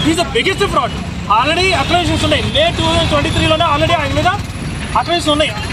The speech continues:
అప్పుడు ట్రాన్స్‌ఫర్ చేసి మళ్ళీ తెప్పించుకున్నారు. ఎందుకు? ఏం జరుగుతుంది అక్కడ? ఏం డ్రగ్ మాఫియా జరుగుతుంది అక్కడ? ఏం, ఏం పే-, పాన్ రోప్ జరుగుతుంది అక్కడ? ఏం తెలీదా జనాలకి? ఏం అడగ-, డాక్టర్లు అడగరనే కదా? ఏం మాకు మైనర్ ఓటు శాతం తక్కువ, తక్కువ జనాభా కదా,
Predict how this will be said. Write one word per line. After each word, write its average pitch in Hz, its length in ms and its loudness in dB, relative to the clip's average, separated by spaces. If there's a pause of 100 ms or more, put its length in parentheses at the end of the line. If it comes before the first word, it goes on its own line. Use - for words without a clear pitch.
(200)
అప్పుడు - 200 -2
ట్రాన్స్‌ఫర్ 311 360 0
చేసి 359 180 -2
మళ్ళీ 370 180 2
తెప్పించుకున్నారు. 302 400 0 (100)
ఎందుకు? 320 200 -2 (100)
ఏం 359 120 2
జరుగుతుంది 339 280 0
అక్కడ? 240 140 -2 (440)
ఏం 339 120 2
డ్రగ్ 311 240 0
మాఫియా 370 260 0
జరుగుతుంది 339 300 0
అక్కడ? 294 160 2 (560)
ఏం, - 100 2 (260)
ఏం 339 180 2
పే-, 285 260 2
పాన్ 330 280 2
రోప్ 330 180 2
జరుగుతుంది 330 280 0
అక్కడ? 269 160 -2 (500)
ఏం 339 160 4
తెలీదా 349 300 2
జనాలకి? 302 360 2 (540)
ఏం 330 160 2
అడగ-, 320 260 0
డాక్టర్లు 302 300 2
అడగరనే 339 340 0
కదా? 285 140 2 (260)
ఏం 339 140 2 (400)
మాకు 269 200 2
మైనర్ 302 280 2 (400)
ఓటు 320 140 2
శాతం 320 260 -2
తక్కువ, 320 220 0 (220)
తక్కువ 330 240 0
జనాభా 320 320 2
కదా, 285 160 2